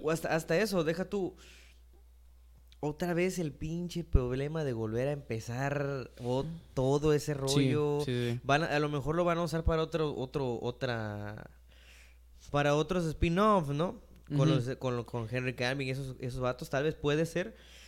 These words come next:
Speaker 1: pero
Speaker 2: Pues habían rumores de que Ben Affleck también podría volver para
Speaker 1: Ujú.
Speaker 2: esta de
Speaker 1: Claro,
Speaker 2: The
Speaker 1: claro,
Speaker 2: Flash,
Speaker 1: claro.
Speaker 2: ¿no? Porque está Michael Keaton como
Speaker 1: Claro,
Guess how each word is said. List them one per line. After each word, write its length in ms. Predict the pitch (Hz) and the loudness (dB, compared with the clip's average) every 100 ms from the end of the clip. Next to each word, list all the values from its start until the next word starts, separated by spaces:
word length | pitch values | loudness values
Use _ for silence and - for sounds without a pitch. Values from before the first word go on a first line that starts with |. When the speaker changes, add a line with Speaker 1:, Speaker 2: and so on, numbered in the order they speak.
| - - | -20 2
Speaker 1:
pero 880 | 151 135 127 127 127 123 123 120 120 | 4 4 2 0 0 0 0 0 0
Speaker 2:
Pues 120 | 180 | 4
habían 220 | 214 277 | 6 6
rumores 320 | 285 214 220 185 | 4 4 4 2
de 140 | 147 | 0
que 340 | 139 131 127 120 | 0 2 0 0
Ben 240 | 147 160 | 0 2
Affleck 280 | 170 165 139 | 2 0 0
también 180 | 135 135 | -2 0
podría 320 | 143 135 135 | 2 2 4
volver 580 | 135 131 123 123 123 120 - | 4 2 2 0 0 -4 -6
para 180 | - 117 | -2 0
Speaker 1:
Ujú. 80 | 113 | 0
Speaker 2:
esta 200 | 117 123 | -2 0
de 40 | |
Speaker 1:
Claro, 240 | 117 208 202 | 4 6 6
Speaker 2:
The 60 | |
Speaker 1:
claro, 160 | 196 208 | 2 2
Speaker 2:
Flash, 100 | 208 | 4
Speaker 1:
claro. 160 | 220 147 | 4 2
Speaker 2:
¿no? 120 | 156 | 2
Porque 560 | - 123 123 120 113 110 | 2 0 -2 -2 -2 -6
está 280 | 117 - 139 | -8 0 2
Michael 560 | 139 131 131 139 139 120 | 2 -2 0 0 0 -2
Keaton 520 | 151 - 127 120 117 | -4 -2 -2 -2 -4
como 120 | 120 | 0
Speaker 1:
Claro, 220 | 131 180 | 4 6